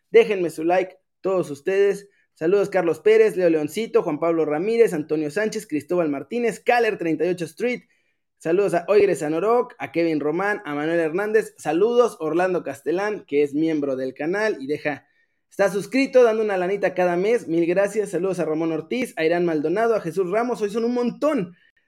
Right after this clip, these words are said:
Saludos a Abraham Solís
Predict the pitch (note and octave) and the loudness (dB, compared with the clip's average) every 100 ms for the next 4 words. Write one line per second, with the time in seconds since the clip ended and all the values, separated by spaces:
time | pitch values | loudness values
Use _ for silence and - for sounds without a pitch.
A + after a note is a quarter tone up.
0 | _ - E3+ A3 B3+ B3+ A#3 - _ - | _ -2 0 2 4 2 2 -8 _ -8
1 | G#3 A#3+ - F3 F#3+ G#3+ G3 F3 G#3 B3+ | 0 0 0 -4 -2 -2 -2 -4 -2 -2
2 | B3+ - | -4 -8